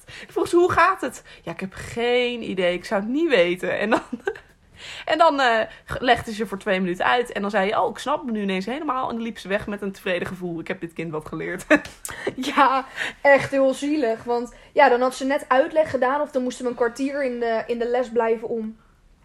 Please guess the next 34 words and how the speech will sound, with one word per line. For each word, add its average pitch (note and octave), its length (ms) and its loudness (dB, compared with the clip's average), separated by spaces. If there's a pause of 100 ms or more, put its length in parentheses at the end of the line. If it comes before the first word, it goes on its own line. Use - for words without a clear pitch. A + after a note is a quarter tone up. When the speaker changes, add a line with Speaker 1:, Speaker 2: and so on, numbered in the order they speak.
(200)
Speaker 2:
ja, A3 180 -6
gewoon A3+ 260 -4
naar A3 120 -2
haar G#3 140 0
uitleg C4+ 340 2
te B3+ 100 -2
luisteren. A#3+ 500 0 (460)
En B3 200 0
daarna A#3 580 2 (260)
het C4 140 6
maakte D4+ 380 4
er D4 180 6
ook D4 200 4
niet C4+ 220 0
uit B3 280 2 (140)
waar B3 400 6
je B3 100 -2
ging A#3 240 -4
zitten. B3 280 -2
Het B3 100 -2
was, - 100 -6
"Oké, D#4+ 240 6
wij D#4+ 100 6
gaan E4+ 180 -2
op - 100 -12
de - 60 -10
gang D4+ 220 4
huiswerk C4 400 2
maken." B3 360 2
Speaker 1:
Ja, B3+ 180 8
en C4 80 2
dan C4+ 120 0
ko-, - 120 -2
Speaker 2:
Terwijl C#4 420 10